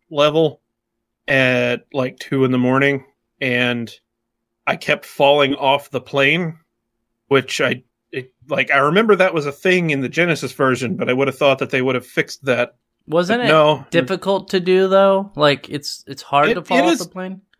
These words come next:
Speaker 1: Yeah, yeah, like, it's not, it's not, like, something that you can necessarily do, like, on command, but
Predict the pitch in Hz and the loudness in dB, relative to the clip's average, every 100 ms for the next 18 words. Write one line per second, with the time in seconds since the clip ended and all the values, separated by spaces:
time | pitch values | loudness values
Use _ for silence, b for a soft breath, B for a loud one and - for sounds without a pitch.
0 | _ _ - 311 277 220 190 175 220 208 | _ _ -6 2 4 6 4 0 2 4
1 | 170 147 151 151 190 - 240 202 165 - | 6 4 2 0 -2 -2 2 4 2 -4
2 | 170 - 202 196 165 - 180 160 170 156 | -12 -2 0 2 0 0 -2 0 0 0
3 | 156 165 147 - 135 139 - 160 139 131 | -2 -4 -4 -2 -2 -4 -6 -6 -6 -2
4 | 156 143 139 127 143 131 127 123 - 131 | 2 4 4 2 2 4 2 0 -6 -8
5 | 135 131 127 139 143 135 120 139 131 123 | -6 -6 -8 -4 0 0 -2 -4 -4 -4